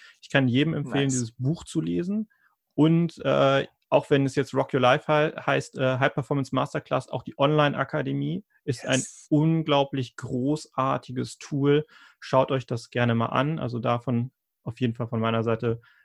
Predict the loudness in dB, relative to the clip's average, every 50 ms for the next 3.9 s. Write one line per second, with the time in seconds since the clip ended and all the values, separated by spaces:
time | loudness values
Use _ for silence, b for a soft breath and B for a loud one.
0 | b 0 2 4 4 4 4 4 4 2 2 0 -6 -8 -4 -2 -2 -2 -2 -4
1 | -6 -4 -4 -2 -2 -2 -2 -4 -4 -8 _ _ _ _ 2 2 2 4 4 4
2 | 4 4 2 0 -2 -2 -2 -2 -4 -4 -2 -2 -2 -2 -4 -4 -4 -4 -4 -2
3 | -2 0 0 -2 -4 -6 -6 -6 -6 -6 -4 -2 -2 0 0 -2 -4